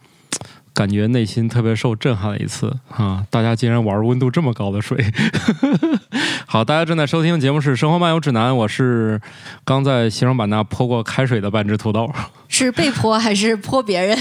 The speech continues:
Speaker 1: <laughs> 嗯，被泼，我手里没有工具。
Speaker 2: <laughs> 大家好，我是巧克力爱巧克力。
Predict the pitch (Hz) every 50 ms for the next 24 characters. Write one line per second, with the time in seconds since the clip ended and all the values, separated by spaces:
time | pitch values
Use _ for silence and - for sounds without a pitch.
0 | 247 214 185 - - - 131 123 120 117 117 117 113 117 120 120 - 165 151 123
1 | 104 - - 127 120 117 123 139 143 - - 156 156 147 139 156 156 131 117 147
2 | 160 180 190 220 196 143 127 123 127 127 294 - - 480 466 - - - - -
3 | - - 330 - - - 131 127 - - - - - - _ - 226 233 247 247
4 | 226 190 180 196 196 180 175 175 - 208 196 180 180 180 - 214 185 190 - 269
5 | 311 339 302 - 277 285 269 254 233 - - - 190 190 - 240 285 359 370 302
6 | 196